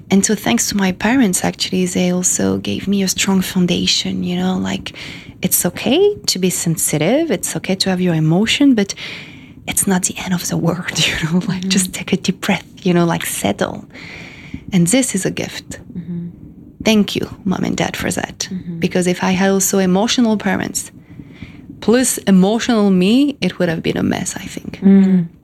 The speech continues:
Speaker 2: Yeah, that's true.
Speaker 1: You know, my
Speaker 3: Interesting.
Speaker 1: parents gave me what I did not have at first.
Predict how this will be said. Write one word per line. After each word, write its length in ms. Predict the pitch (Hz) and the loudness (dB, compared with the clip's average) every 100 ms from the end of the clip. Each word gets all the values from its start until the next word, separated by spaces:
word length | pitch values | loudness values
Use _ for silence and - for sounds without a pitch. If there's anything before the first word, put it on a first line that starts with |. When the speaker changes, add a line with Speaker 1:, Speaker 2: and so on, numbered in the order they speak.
| - | -10
Speaker 2:
Yeah, 60 | 170 | -6
that's 220 | 165 170 | -2 -4
true. 320 | - - 170 170 - - | -4 0 0 -2 -8 -6
Speaker 1:
You 100 | 202 | 2
know, 140 | 196 208 | 4 4
my 80 | |
Speaker 3:
Interesting. 360 | 156 151 180 156 | 2 2 2 0
Speaker 1:
parents 420 | 147 226 247 202 | 0 0 0 -2
gave 220 | - 180 180 | -2 -2 0
me 140 | 185 | 0
what 440 | 175 165 160 - - - | 0 -2 -2 -4 -10 -4
I 140 | 170 | 0
did 180 | 160 165 | 2 2
not 140 | 156 160 | 0 -4
have 440 | - - - - | -6 -6 -4 -6
at 120 | - | -8
first. 540 | - - - - - | -10 -8 -2 -2 -4